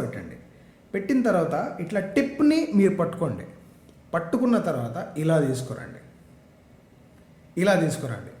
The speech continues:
అంతే. ఈ యాంగిల్‌లో ఉండగలిగితే, believe me, ఒక్కసారి మీరు ఈ యాంగిల్‌లో మీరు ప్లే చేసి చూడండి, మీ ప్లేయింగ్‌లో మీరు వన్ మినిట్‌లో మీరు ఒక చేంజ్ని తీసుకురాగలుగుతారు.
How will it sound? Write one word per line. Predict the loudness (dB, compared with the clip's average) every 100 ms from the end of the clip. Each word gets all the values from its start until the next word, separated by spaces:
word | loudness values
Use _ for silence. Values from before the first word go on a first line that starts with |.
| -2
అంతే. | -2 0 -4 -10 -18 -20 -20 -20 -20 -4
ఈ | 2 4
యాంగిల్‌లో | 4 4 4 4 6
ఉండగలిగితే, | 4 4 2 2 0 0 0 -2 -6 -16 -16 -10 2 6
believe | 8 8 6 6
me, | 4
ఒక్కసారి | 0 -4 -2 2 4 6
మీరు | 4 4 2
ఈ | 2
యాంగిల్‌లో | 2 2 2 4 4
మీరు | 2 0
ప్లే | 0 2
చేసి | 2 0 -2 -2
చూడండి, | -2 -2 -2 -4 -12 -20 -20 -20 -20 -20 -10 2
మీ | 4
ప్లేయింగ్‌లో | 4 2 4 6 8 6
మీరు | 6 6 6
వన్ | 6 6
మినిట్‌లో | 6 4 6 6
మీరు | 6 4 2 0
ఒక | -4 0 0 2 0 -2 6
చేంజ్ని | 8 8 6 4
తీసుకురాగలుగుతారు. | 2 0 0 -2 -4 -10 -14